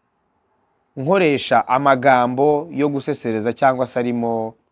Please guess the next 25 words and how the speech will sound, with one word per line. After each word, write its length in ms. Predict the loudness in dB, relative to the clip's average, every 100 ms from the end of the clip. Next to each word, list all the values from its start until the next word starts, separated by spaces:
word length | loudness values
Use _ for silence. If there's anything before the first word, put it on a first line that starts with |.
| _ _ _ _ -10
ibyo 220 | -2 0
nakwita 500 | 0 -2 -6 -2 -2
nk'aho 300 | 0 -4 -4
ari 120 | -8
bibi. 380 | -6 -6 -6 -10 -12 _ _ _ _ _ _ _
Ntabwo 240 | 0 2 2
muzigera 380 | -2 -2 -2 -2
mu-, 240 | -4 -8
mwongera 400 | -6 -6 -4 -6
kunyumva. 460 | -6 -8 -8 -12 _ _ _ _ _ _ _ _ -2
Ariko 280 | 0 4 4
nanone 280 | 6 6 6
nkabasezeranya 840 | 6 4 4 0 2 2 4 2
ko 460 | 0 2 2 2 -4 -8
nzaza 440 | -4 -2 -2 2 2
nkicara 360 | 0 0 -2
hano 120 | 0 2
nkababwiza 500 | 4 2 0 -4 -4
ukuri 300 | -2 0 0
ku 180 | -2
birimo 320 | 0 0 2 0
gupfira 600 | 0 -6 -4 0 2 2
mu 120 | 0
cyitwa 320 | -4 -2 -4
showbiz. 840 | 0 2 4 4 2 0 -4 -12